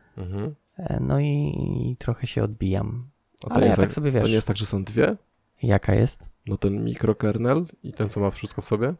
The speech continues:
Speaker 2: Wiesz co, no teoretycznie tak, znaczy jest tam też, y, y, parę
Speaker 1: Hybryda.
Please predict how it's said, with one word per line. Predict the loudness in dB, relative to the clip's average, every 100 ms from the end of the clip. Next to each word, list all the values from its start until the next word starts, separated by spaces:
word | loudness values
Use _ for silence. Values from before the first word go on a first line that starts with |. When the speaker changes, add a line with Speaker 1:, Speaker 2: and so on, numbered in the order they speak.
| _ _ _ -20 -20 _
Speaker 2:
Wiesz | 0 2
co, | 6 8 6 2
no | 2 2
teoretycznie | 4 4 4 4 2 4
tak, | 6
znaczy | 6 4
jest | 4 4
tam | 2
też, | 2 0 0
y, | 2 4 4 0 -6 -8
y, | -6 -2 2
parę | 4 4 4 2
Speaker 1:
Hybryda. | 6